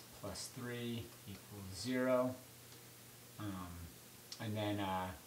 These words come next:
complete the square. The a is already cleared. Minus three on both sides. X squared minus x equals negative three.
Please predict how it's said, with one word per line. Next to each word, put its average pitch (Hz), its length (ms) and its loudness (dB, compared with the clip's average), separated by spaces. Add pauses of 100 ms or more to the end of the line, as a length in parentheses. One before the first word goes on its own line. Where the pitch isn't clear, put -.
(1900)
complete - 380 0
the 135 60 -2
square. 139 500 12
The 113 140 6
a 120 160 10
is 110 120 6
already 107 640 6
cleared. 143 680 10 (540)
Minus 107 380 2
three 104 260 4
on 98 100 4
both 95 220 0
sides. 127 800 12 (720)
X - 200 0
squared 107 380 4
minus 101 460 4
x - 500 2 (240)
equals 101 440 -2
negative 95 300 0
three. 139 680 8